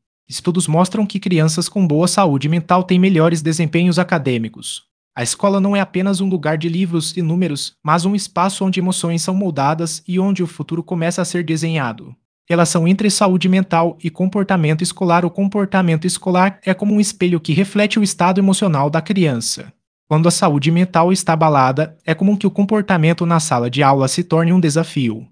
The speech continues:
Crianças podem se tornar retraídas ou, ao contrário, podem buscar atenção de maneiras negativas. A compreensão e o apoio dos educadores são cruciais para ajudar as crianças a encontrar um equilíbrio.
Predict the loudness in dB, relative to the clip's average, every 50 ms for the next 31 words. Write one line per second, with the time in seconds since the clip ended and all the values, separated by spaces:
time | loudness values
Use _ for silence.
0 | _ _ _ _ _ _ -2 0 2 2 2 0 -2 -4 -2 _ 0 2 2 2
1 | 0 0 -2 0 2 2 2 4 2 4 2 2 0 2 0 2 2 2 2 0
2 | 0 0 -2 -6 -4 -2 -2 -2 -2 -2 -2 -2 0 0 -2 -2 2 2 2 2
3 | 0 -2 -6 _ _ _ _ _ 0 0 2 4 2 2 2 0 -2 0 0 2
4 | 2 2 0 0 0 0 2 0 0 2 2 2 2 2 2 2 2 0 0 0
5 | 0 2 2 2 0 0 -2 -2 0 -2 -2 -6 -10 -10 -8 -8 -10 -10 _ _
6 | _ _ _ _ _ -8 -4 -2 -2 -2 0 -2 -2 -2 -2 -4 -4 -6 -4 -4
7 | -2 0 0 0 0 -2 -4 -2 -2 -2 -2 -2 -2 -4 -4 -4 -4 -4 -4 -2
8 | -2 -2 -2 -2 -4 -4 -4 -4 -4 -2 -4 -4 -4 -2 -2 -2 0 -2 -2 -4
9 | -4 -4 -2 0 0 0 -2 -2 0 0 0 0 -2 -4 -4 -4 -2 0 0 -2
10 | -2 -4 -4 -4 -4 -4 -4 -4 -4 -4 -2 0 0 0 0 0 -2 -2 -2 -4
11 | -4 -4 -4 -4 -6 -10 -14 -16 -16